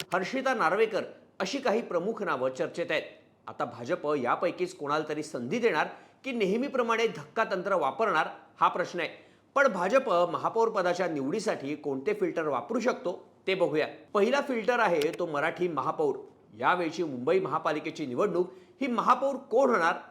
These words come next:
याच मुद्द्यावरून जास्त गाजली. मुंबईचा महापौर खान होणार, तो मराठी होणार की हिंदू मराठी होणार, याभोवती प्रचार जास्त फिरला. ही मराठी माणसासाठी शेवटची निवडणूक आहे, अशी भावनिक साथ ठाकरेंनी घातली. त्याचा मोठा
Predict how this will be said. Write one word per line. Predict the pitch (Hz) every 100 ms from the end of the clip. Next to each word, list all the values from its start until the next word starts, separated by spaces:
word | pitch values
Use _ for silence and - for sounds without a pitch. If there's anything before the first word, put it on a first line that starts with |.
| -
याच | 147 226 208
मुद्द्यावरून | 180 160 151 135 151
जास्त | 151 -
गाजली. | 165 156 143 151 - - _ _
मुंबईचा | 120 131 175 180 190
महापौर | 165 135 147 156 160 -
खान | 151 190
होणार, | 196 185 185 - - _
तो | 262
मराठी | 226 208 262 269
होणार | 254 233 233
की | 233
हिंदू | 240 175 180 277
मराठी | 254 226 220
होणार, | 208 185 135 - - 113
याभोवती | 110 185 185 147 151
प्रचार | 156 135 156 143 143
जास्त | 143 - 170
फिरला. | 151 147 123 - - - - -
ही | 277
मराठी | 247 196 233 277
माणसासाठी | 254 202 233 214 208 220
शेवटची | - 170 175 202
निवडणूक | 175 143 190 226 208
आहे, | 147 - - -
अशी | -
भावनिक | 120 113 120 196 240
साथ | - 147 156 -
ठाकरेंनी | 135 196 202 202
घातली. | 180 170 156 - - - -
त्याचा | 247 240 285
मोठा | 247 208 254